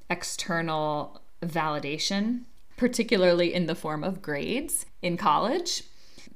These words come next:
to the point of, like, an obsession. And I was very, I think, unhappy a lot of the time because of that, because if you're putting so much stock in that external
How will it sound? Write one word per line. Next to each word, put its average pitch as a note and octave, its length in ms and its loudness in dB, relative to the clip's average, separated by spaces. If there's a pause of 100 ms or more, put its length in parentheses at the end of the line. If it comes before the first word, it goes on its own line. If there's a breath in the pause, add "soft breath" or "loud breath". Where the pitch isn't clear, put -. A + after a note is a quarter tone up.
to G3 140 0
the F#3 80 2
point F#3 380 0
of, D#3+ 520 -2
like, D3+ 200 -2
an D3+ 100 -4
obsession. - 640 -4 (280 soft breath)
And E3 120 -2
I D#3+ 60 0
was E3+ 320 -2
very, D#3+ 640 0
I - 80 -2
think, D3+ 260 -6
unhappy D#3+ 520 2
a D3 60 0
lot D3 160 0
of B2+ 80 -4
the D3 60 -6
time C#3 220 -4
because G3+ 640 -2
of E3 120 -2
that, C3+ 340 0
because D3+ 480 -4
if - 160 -8
you're D3 480 -4
putting G#3+ 260 -2
so F#3+ 360 -2
much E3+ 220 -2
stock D3+ 540 0
in E3 540 -4 (100)
that E3 220 -2
external D#3 720 -4